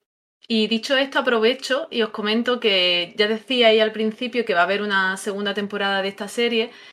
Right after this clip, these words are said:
en unos años cuando probablemente los protagonistas, algunos de ellos, vuelvan del servicio militar,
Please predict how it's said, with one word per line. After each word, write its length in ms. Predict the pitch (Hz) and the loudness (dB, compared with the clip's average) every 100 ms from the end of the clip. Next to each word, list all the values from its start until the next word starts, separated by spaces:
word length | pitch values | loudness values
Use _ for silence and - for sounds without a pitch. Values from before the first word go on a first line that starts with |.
| - | -14
en 120 | - | -6
unos 240 | 202 202 202 | -2 2 4
años 220 | 226 208 | 2 0
cuando 760 | - 185 180 175 165 156 156 160 | -4 -4 0 2 2 0 -4 0
probablemente 720 | 185 190 196 202 208 202 185 | 4 6 4 2 0 2 4
los 120 | 185 | 2
protagonistas, 640 | 185 180 170 190 202 190 | 2 2 2 0 0 0
algunos 240 | 185 185 185 | 2 0 0
de 80 | |
ellos, 120 | 190 180 | 0 2
vuelvan 220 | 180 185 | 0 -2
del 80 | 190 | -4
servicio 320 | 202 202 208 | -4 -4 -2
militar, 420 | 202 196 233 254 | -4 0 0 0